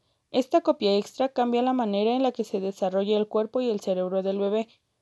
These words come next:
lo que puede causarle problemas tanto mentales como físicos.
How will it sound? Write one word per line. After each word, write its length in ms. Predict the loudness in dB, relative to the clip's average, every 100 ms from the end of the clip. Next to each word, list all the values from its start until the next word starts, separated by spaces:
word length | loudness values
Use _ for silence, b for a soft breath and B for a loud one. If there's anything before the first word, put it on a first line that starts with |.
| _ _
lo 160 | -4 -2
que 120 | 0
puede 260 | 2 0 2
causarle 460 | 0 2 2 2
problemas 600 | 0 0 0 -2 -4 -6
tanto 280 | -8 -6 -4
mentales 580 | -6 -4 0 2 2 -2
como 220 | -6 -6
físicos. 500 | -6 -8 -8 -14